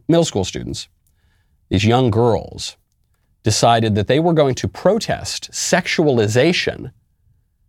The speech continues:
by taking off their clothes at school and just wearing their bras. This is a real story. It's not, not The Onion. It's not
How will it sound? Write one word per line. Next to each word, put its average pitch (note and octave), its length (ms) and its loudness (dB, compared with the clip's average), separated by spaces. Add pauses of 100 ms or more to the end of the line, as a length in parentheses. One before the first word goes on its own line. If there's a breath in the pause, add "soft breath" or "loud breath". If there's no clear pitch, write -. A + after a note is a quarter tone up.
(160)
by A2+ 540 2
taking C3+ 420 -2
off G2+ 320 0
their G2 140 0
clothes F#2 640 0
at E2 100 -8
school E2 460 -4
and F2+ 100 -8
just G2+ 220 -4
wearing F2 240 -2
their D2 80 -6
bras. C2 500 -4 (2500)
This C#3 160 0
is F#3+ 140 4
a D#3+ 60 4
real C#3 260 4
story. D#3+ 400 0
It's - 160 -8
not, A2+ 220 0 (120)
not B2 220 0
The D3+ 120 4
Onion. C3 380 -2
It's - 140 -16
not A#2 260 2